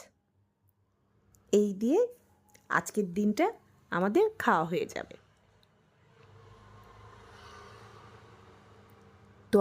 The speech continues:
আমার আপু ভাইয়ারা, এতক্ষণ যারা কষ্ট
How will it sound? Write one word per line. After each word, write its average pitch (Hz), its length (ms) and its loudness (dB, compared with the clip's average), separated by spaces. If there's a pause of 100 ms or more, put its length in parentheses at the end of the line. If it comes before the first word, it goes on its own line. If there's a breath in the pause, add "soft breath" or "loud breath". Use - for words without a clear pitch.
(100)
আমার 185 160 0 (100)
আপু 214 140 -4 (100)
ভাইয়ারা, 269 500 2 (1700)
এতক্ষণ 233 480 0
যারা 226 160 4 (160)
কষ্ট - 260 -2